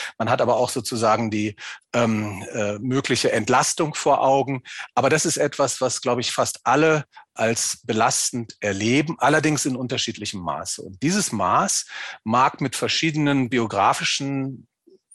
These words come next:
Faktoren zusammenhängen, etwa mit dem Faktor, ob, äh, vielleicht die Mutter bereits an Brustkrebs erkrankt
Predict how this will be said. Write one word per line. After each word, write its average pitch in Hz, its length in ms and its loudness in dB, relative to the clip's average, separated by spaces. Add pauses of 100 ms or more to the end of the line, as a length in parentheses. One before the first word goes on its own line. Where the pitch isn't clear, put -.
(180)
Faktoren 147 520 0
zusammenhängen, 127 720 0
etwa 110 460 0
mit 110 280 -8
dem 107 180 -6
Faktor, 117 440 -2
ob, - 160 -6 (180)
äh, 107 480 -12
vielleicht - 400 -4
die 123 40 0
Mutter 143 260 2
bereits 113 360 2
an 101 160 -8
Brustkrebs 104 500 -10
erkrankt 107 500 -4